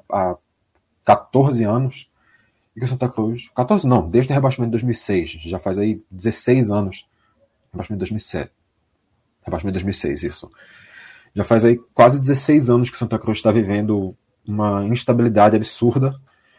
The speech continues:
que o Santa Cruz só conseguiu ficar na ter-, em uma mesma divisão por três anos, quando ele parou na Série C até cair, agora,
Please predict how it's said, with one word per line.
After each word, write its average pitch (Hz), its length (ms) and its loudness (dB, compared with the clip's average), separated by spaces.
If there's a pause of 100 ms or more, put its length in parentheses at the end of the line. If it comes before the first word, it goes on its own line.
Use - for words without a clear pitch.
(260)
que - 80 -12
o 101 40 -4
Santa 110 240 -6
Cruz 113 160 -4
só 120 80 -6
conseguiu 110 340 -4
ficar 110 320 -2
na 107 100 2
ter-, - 360 -6 (180)
em 120 140 2
uma 127 120 4
mesma 120 300 4
divisão 110 340 -2
por - 180 -8
três 113 360 -2
anos, 92 420 -6 (360)
quando 117 160 -2
ele 120 100 4
parou 120 220 2
na 117 80 0
Série 113 240 -4
C 127 420 -2
até 104 220 -4
cair, 110 420 0 (560)
agora, 104 460 -4